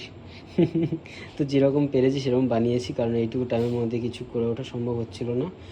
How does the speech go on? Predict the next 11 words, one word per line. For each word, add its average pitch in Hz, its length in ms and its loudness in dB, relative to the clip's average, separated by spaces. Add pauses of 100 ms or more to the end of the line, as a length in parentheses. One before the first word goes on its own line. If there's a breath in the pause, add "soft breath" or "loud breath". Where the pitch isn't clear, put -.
(280 loud breath)
আর 104 440 -6
যেহেতু 120 240 -2
এটা 120 140 0
একটা 120 160 -2
সারপ্রাইজ, 120 720 -2 (420 loud breath)
তো 110 200 -6
সারপ্রাইজটা 117 880 -4 (600 loud breath)
যেমনই 135 280 2
হোক, 131 220 0
ছোট 123 220 -2
বড় 117 360 2